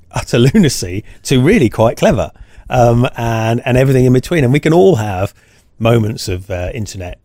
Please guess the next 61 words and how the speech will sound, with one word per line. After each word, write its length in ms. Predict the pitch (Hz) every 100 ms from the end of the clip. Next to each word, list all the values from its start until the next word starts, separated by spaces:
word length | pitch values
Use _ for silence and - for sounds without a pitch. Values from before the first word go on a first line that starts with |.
| _
craziness 560 | - 110 95 90 87 -
when 100 | 98
we're 60 | 92
sitting 300 | - 110 92
there 120 | 92
typing, 540 | - 107 98 - 95
when 140 | 101 95
we've 80 | 98
had 160 | 95
maybe 260 | 104 95 92
a 40 |
few 180 | - 98
too 240 | - 110
many 200 | 104 95
beers 380 | 90 104 98 92
and 80 | 92
things 180 | 95 -
like 180 | 95 95
that, 200 | 92 98
and 80 |
you 80 | 104
kind 180 | 95 101
of 40 | 101
think, 160 | 98
"Oh, 160 | 107 101
I 80 | 95
shouldn't 220 | - 90
have 80 | 85
said 220 | 82 80
that, 120 | 87
never 140 | 98
mind." 220 | 85 87 - - -
Or 260 | 185 147 98
you 120 | 131
write 220 | 160 165
something 280 | - 101 98
and 100 | 113
it, 120 | 110 _ _ _ - _ _
it 180 | 117 -
comes 240 | 156 160
across 400 | 117 - 180 -
wrongly 420 | 104 85 80 80 92
when 140 | 104
other 140 | 104
people 340 | 104 104 - 104
read 240 | 151 113
it. 80 | 85
And 100 | 104
I 60 | 120
think 160 | 131
it's 100 | 117
something 220 | 156 131
we've 140 | 117 117
all 100 | 110
got 140 | 107
to 100 | -
learn 300 | 107 143 107
a 60 | 87
little 220 | 85 -
bit, 200 | 85 -
is 280 | 95 90